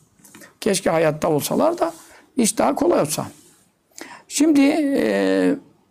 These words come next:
Abdullah bin Ebi Evfa radıyallahu anh rivayet ediyor. Bir hadis-i şerif. Bu hadis-i şerif, e,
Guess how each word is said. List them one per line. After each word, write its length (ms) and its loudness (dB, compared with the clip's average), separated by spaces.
Abdullah 460 0
bin 60 -2
Ebi 260 2
Evfa 340 2
radıyallahu 420 0
anh 100 0
rivayet 300 0
ediyor. 300 0
Bir 100 -2
hadis-i 320 0
şerif. 400 -4
Bu 180 0
hadis-i 260 0
şerif, 380 -2
e, 20 -4